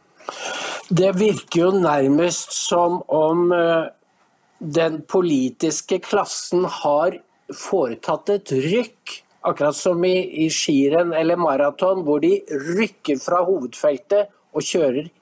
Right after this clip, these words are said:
helt sitt eget løp. De gjorde det under pandemien, og de har gjort det nå etterpå med blanding av det grønne skiftet og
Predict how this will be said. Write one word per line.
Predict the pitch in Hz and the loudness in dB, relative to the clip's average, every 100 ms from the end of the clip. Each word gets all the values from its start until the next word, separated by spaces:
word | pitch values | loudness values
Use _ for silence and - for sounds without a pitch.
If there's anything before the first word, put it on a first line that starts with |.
| - | -2
helt | 156 139 - | 0 0 -2
sitt | 143 135 135 | -6 -2 -2
eget | 117 123 | -2 -4
løp. | 113 110 - - _ 170 | -4 -4 -10 -20 _ 0
De | 202 | 2
gjorde | 208 147 135 | 4 2 2
det | 165 170 | 0 0
under | 160 147 | 0 0
pandemien, | 151 165 151 170 160 143 143 214 285 - _ | -2 -2 0 0 2 2 2 2 0 -8 _
og | 156 147 | -2 0
de | 160 151 | 0 0
har | 160 | 0
gjort | 156 127 117 - | 0 -2 -2 -2
det | 156 | 0
nå | 131 143 - - | 2 0 -2 -4
etterpå | 180 - 107 - 160 190 196 - _ - 131 | -6 -6 -8 -2 2 2 0 -10 _ -2 2
med | 135 139 147 156 - _ _ _ _ _ 196 | 4 4 2 0 -6 _ _ _ _ _ 0
blanding | 180 143 113 131 147 | 2 0 -2 -2 -2
av | 135 135 | -2 -2
det | 156 | -2
grønne | 165 165 120 135 | 0 0 0 -2
skiftet | - 147 - - 139 | -2 -4 -4 -6 -2
og | 127 | -2